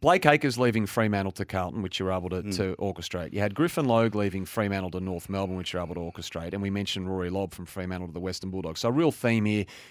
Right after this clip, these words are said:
Speaker 1: given that, you know, you, Fremantle needed to make some space for Luke Jackson's arrival. So what's it like for you managing these guys who their future is tied to what another player is going to be doing? I mean, you're outside the Luke Jackson tentacles. Are you,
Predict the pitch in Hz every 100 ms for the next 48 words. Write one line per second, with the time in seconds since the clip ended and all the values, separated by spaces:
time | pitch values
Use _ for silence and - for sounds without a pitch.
0 | - - 147 127 120 117 113 _ - 120
1 | 95 95 _ 120 120 120 _ _ _ -
2 | 151 139 127 117 117 101 113 110 - 104
3 | - 104 101 104 101 90 101 - 101 95
4 | 95 104 104 98 - 151 - - - 202
5 | 247 294 262 220 - 147 143 127 135 160
6 | 151 139 131 107 120 117 113 - 131 127
7 | - 117 180 190 - 165 - 120 - 117
8 | - 123 123 113 107 113 - _ - 120
9 | 117 123 143 139 127 117 107 107 117 110
10 | 110 104 95 117 107 113 120 117 131 170
11 | - 151 135 117 120 110 113 - 104 117
12 | 135 143 107 117 139 - - - - 123
13 | 127